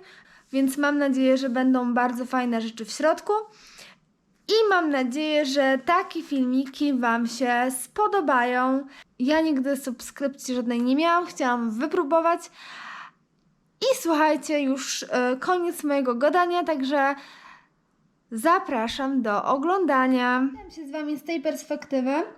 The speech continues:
Mamy oto tutaj nasze pierwsze pudełko z Big Glossy. Za pudełko zapłaciłam pięćdziesiąt złotych, dlatego że miałam tam jakiś rabat. Normalnie subskrypcja kosztuje pięćdziesiąt dziewięć złotych co miesiąc.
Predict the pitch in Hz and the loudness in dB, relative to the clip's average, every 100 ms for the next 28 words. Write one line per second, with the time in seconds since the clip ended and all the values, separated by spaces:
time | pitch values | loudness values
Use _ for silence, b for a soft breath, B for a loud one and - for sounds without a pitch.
0 | B B B B - 285 349 370 339 294 | B B B B -2 0 2 2 0 0
1 | 311 311 302 262 302 277 285 285 269 311 | 0 -4 -4 -4 -2 -2 -4 -6 -4 -2
2 | 311 294 269 254 277 277 269 254 233 247 | -2 -8 -4 -2 -2 -2 -4 -4 -2 -2
3 | 240 226 294 269 262 233 - 285 339 - | -2 -4 -4 -2 0 0 -4 -6 -6 -8
4 | B B B B 262 277 359 370 339 320 | B B B B -2 0 0 0 -2 -2
5 | 320 320 285 285 - 277 277 311 302 294 | -2 -4 -4 -4 -4 -4 -4 -4 -2 0
6 | 285 285 302 - _ 302 294 285 339 339 | -2 -4 -6 -14 _ -4 -2 -2 -2 -2
7 | 302 277 285 277 269 240 247 269 262 269 | 0 0 -2 -2 -2 -4 -2 -2 -2 -2
8 | 494 539 - - _ _ _ _ B B | -2 -4 -12 -20 _ _ _ _ B B
9 | B 330 392 392 349 320 311 302 285 294 | B -2 0 -2 -2 0 0 0 -2 0
10 | 269 254 247 339 381 339 349 349 - B | 0 -2 -6 0 2 2 0 0 -8 B
11 | B 370 415 370 359 339 339 339 269 - | B -4 -2 0 0 0 0 -2 -8 -8
12 | - 320 - 302 285 277 - 269 262 349 | -6 -6 -4 -4 -4 -6 -4 -4 -2 0
13 | 311 294 311 285 240 247 247 247 226 220 | 0 -2 -2 -2 0 0 2 2 2 -4
14 | 240 - - 311 214 202 220 220 - | -8 -8 -2 0 0 -4 -8 -10 -14